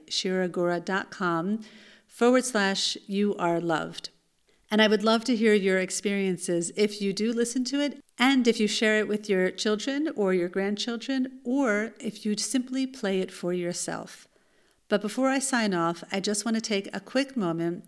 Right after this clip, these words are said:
and say thank you. Thank you for choosing to listen to my podcast. Thank you for being a part of this community. Thank you for sharing this podcast with your friends and family. And above all, thank you for your love.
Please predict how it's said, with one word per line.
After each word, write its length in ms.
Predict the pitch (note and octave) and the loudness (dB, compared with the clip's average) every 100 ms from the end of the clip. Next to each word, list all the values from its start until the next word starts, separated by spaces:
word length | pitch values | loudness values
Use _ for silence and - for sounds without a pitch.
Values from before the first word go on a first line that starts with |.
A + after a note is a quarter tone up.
| - | -4
and 180 | F#3+ F#3 | -2 -2
say 460 | - F#3 F3+ F#3 | 0 0 0 0
thank 320 | F#3 E3+ E3 - | -2 -2 -2 -4
you. 220 | E3+ E3 - _ _ _ _ _ - | -6 -8 -16 _ _ _ _ _ 2
Thank 200 | A#3 B3 | 2 4
you 100 | C4+ | 4
for 140 | C4+ | 2
choosing 340 | C4 A#3 A#3 A3 | 0 0 0 0
to 120 | G#3 | 2
listen 260 | G3 G3+ G3 | 2 0 -2
to 100 | G3 | -2
my 120 | F3+ | -4
podcast. 760 | - E3 E3 - E3+ D#3+ - - - _ _ - | -6 -8 -8 -6 -4 -4 -8 -14 -20 _ _ 0
Thank 300 | A#3 A#3+ B3 | 2 2 4
you 180 | B3 A#3+ | 2 2
for 260 | - G3+ | 0 0
being 240 | F#3+ G3+ F#3 | 2 2 0
a 60 | |
part 320 | F3+ - G3+ | -4 -2 0
of 100 | G#3 | 0
this 200 | G3 G3 | 0 -2
community. 760 | - G3 F#3 F3+ F3 F#3 F#3+ F#3 - - - _ | -2 -2 -2 0 0 2 0 -4 -18 -20 -20 _
Thank 280 | A#3+ A#3+ A#3 | 2 2 4
you 100 | C4 | 0
for 180 | B3+ G#3 | 2 0
sharing 420 | - G#3+ G#3 G3+ | 2 2 2 0
this 140 | F#3 | -4
podcast 540 | - G3 F#3+ G3+ G3 - | -2 -4 0 0 0 -2
with 180 | F3+ | -4
your 120 | F3 E3 | -4 -4
friends 380 | - G#3 G#3 | -2 0 0
and 140 | F#3+ E3+ | 0 -2
family. 640 | G3 F#3 F#3+ G3+ G#3+ A3+ - | 0 0 0 -2 -2 -4 -4
And 240 | F#3+ F#3+ F#3 | -4 -4 -6
above 360 | E3+ G3 G3+ | 0 2 2
all, 560 | F#3 F#3 F3 D#3+ G#3 A3 - - _ _ | 0 0 2 2 -2 -8 -20 -20 _ _
thank 240 | A3+ G#3+ | 0 0
you 80 | A#3+ | 0
for 160 | A#3+ F#3+ | -2 -2
your 220 | F#3 F3 | 0 0
love. 520 | E3+ D#3+ F3 - - | 0 -2 -4 -12 -20